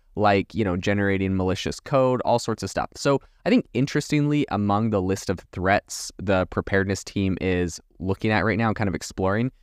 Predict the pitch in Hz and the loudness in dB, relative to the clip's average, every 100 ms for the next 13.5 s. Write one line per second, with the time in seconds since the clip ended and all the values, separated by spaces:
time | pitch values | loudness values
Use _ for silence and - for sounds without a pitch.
0 | - - 123 127 131 131 120 110 - - | -20 -2 0 2 2 2 2 0 0 2
1 | 120 120 123 120 117 104 92 - 67 85 | 2 2 0 2 0 2 0 -2 -8 0
2 | 117 139 165 160 139 127 117 - - 98 | 2 4 2 2 2 0 0 -4 -2 0
3 | 104 104 104 101 95 87 - 143 151 151 | 0 0 0 0 0 -4 -2 0 2 0
4 | 147 - _ - - 113 - 120 135 127 | -4 -16 _ -8 0 0 2 0 0 0
5 | 117 110 98 92 110 - 90 101 98 92 | 0 0 -2 0 -2 -2 0 2 2 2
6 | 107 98 - 95 110 98 87 - - 101 | 0 2 -2 -4 -2 -2 -4 -8 0 2
7 | 98 95 - _ - - 110 110 113 98 | 2 0 -10 _ -14 -2 -2 0 0 2
8 | 95 95 95 98 98 - 98 95 85 92 | 2 4 4 2 0 0 0 0 0 0
9 | 107 110 107 104 104 110 98 92 95 92 | 2 2 2 2 -2 -2 -2 -2 -2 0
10 | 143 - 123 98 92 117 _ - 98 - | 0 0 2 2 2 -2 _ 0 0 0
11 | - 98 90 90 - 90 90 92 98 113 | -4 0 0 0 -2 -2 0 2 2 2
12 | - 95 90 - 110 76 - - 104 87 | 0 -4 -4 -2 0 0 -4 -4 0 0
13 | 85 101 123 151 | 0 0 -2 -4